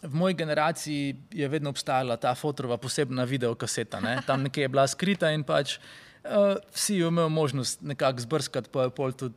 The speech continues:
videti. Aha, okej, <laughs> štekam, razumem, ne. In pol, kot pravi šala Boštjana Gorenca, eh, Pižame, je največja nevarnost bila to, da je nisi prevrtel nazaj na točno tisto mesto, ker je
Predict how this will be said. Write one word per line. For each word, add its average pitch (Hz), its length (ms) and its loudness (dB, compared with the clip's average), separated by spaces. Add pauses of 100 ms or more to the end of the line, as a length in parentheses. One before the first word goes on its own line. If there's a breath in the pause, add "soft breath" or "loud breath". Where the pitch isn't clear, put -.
(120)
videti. 135 460 -6
Aha, 160 260 -2
okej, 165 440 0 (160)
<laughs> 156 260 -4 (340 loud breath)
štekam, 139 560 -2
razumem, 117 460 -6
ne. 120 160 -8
In 127 80 -10
pol, 123 180 -4
kot 123 200 -10
pravi 127 300 0
šala 123 340 -4
Boštjana 123 360 -6
Gorenca, 127 360 -6 (240)
eh, 123 160 -6
Pižame, 131 420 -2
je 123 40 -2
največja 131 340 -4
nevarnost 127 400 0
bila 131 180 -2
to, 135 200 -2 (220 loud breath)
da 120 180 -2
je 123 60 2
nisi 139 340 -2
prevrtel 123 500 -2
nazaj 135 260 2
na 131 100 -2
točno 180 320 -2
tisto 170 280 -6
mesto, 147 440 -4 (220 loud breath)
ker - 160 -2
je 139 80 2